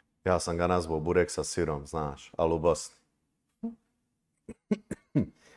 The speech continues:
I taj ti <clears throat> klip počinje, što su meni pisali,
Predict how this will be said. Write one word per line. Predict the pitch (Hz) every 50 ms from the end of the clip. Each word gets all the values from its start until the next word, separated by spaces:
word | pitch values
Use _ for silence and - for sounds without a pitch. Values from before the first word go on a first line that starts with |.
| _ _ _ _
I | - 90
taj | - 127 120 113 101
ti | - - 101 - _ _ _
<clears throat> | - - - _ - 82 - - _ _ _ _ _ _ _ _ _ _ _ _ _ _ _ _ _ _ _ _ _ _ _ -
klip | - 120 104 -
počinje, | 98 95 98 - - 117 104 95 90 - - - _ _ _ _ _ _ _ _
što | - - - -
su | - - 101
meni | 104 104 98 82 -
pisali, | 95 92 92 - - 98 87 -